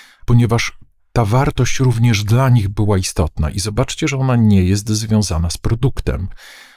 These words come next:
Ale oczywiście, jeżeli macie produkt atrakcyjny, jeżeli macie produkt, za którym można postawić wartości,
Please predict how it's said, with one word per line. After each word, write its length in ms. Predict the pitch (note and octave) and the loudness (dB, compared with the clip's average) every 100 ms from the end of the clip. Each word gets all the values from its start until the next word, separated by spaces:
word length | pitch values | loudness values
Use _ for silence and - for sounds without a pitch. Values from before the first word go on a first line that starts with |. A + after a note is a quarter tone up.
| _ | _
Ale 180 | A2+ - | 0 0
oczywiście, 520 | - A#2 B2+ - G3 | -4 -4 -4 -2 -2
jeżeli 320 | F#3 D#3 C3 | 0 0 2
macie 340 | B2 C#3 - | 2 2 -4
produkt 540 | - - B2+ B2 - B2 | -4 0 0 0 -4 -4
atrakcyjny, 800 | B2+ C3 - - B2 A#2+ F2+ E2+ | -2 -4 -6 -2 2 4 4 2
jeżeli 340 | E2 F2 F#2 | -2 0 0
macie 300 | F#2+ A2 A#2 | 2 0 -6
produkt, 560 | - A2+ A2+ G#2+ G#2+ G2 | -2 0 0 -4 -6 -4
za 120 | G#2+ | -4
którym 360 | - A#2 G#2+ | -2 2 4
można 440 | G#2 A#2 E3+ C3+ G2+ | 4 4 2 0 -2
postawić 500 | - - D#2+ E2+ F2+ | -2 -2 -2 -4 -4
wartości, 720 | E2+ - E2 - - G2 | -4 -4 -4 -6 -2 0